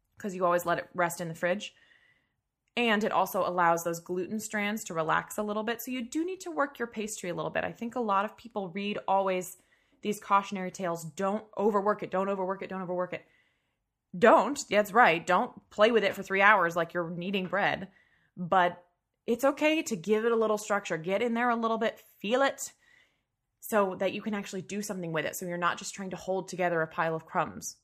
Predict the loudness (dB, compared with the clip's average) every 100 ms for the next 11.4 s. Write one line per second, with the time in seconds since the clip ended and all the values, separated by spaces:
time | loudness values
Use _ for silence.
0 | _ -6 -4 -6 -10 -4 -2 -2 -2 -2
1 | -2 -4 -6 -6 -6 -6 -2 -2 -2 -8
2 | _ _ -20 _ _ _ _ _ -12 4
3 | 4 4 0 -4 2 0 0 -2 -2 -4
4 | -14 -6 2 4 4 2 2 -2 -6 -6
5 | -8 -4 -6 -6 -10 -16 -14 -6 -4 0
6 | 0 0 -2 -2 -8 -8 -4 -4 0 0
7 | 2 0 -2 -2 -6 -6 -8 -6 -6 -6
8 | -6 -6 -10 _ _ _ _ _ _ _
9 | -4 0 6 6 8 4 0 -2 -2 4
10 | 4 4 -2 -4 -12 -14 -2 0 2 -2
11 | -4 -2 -2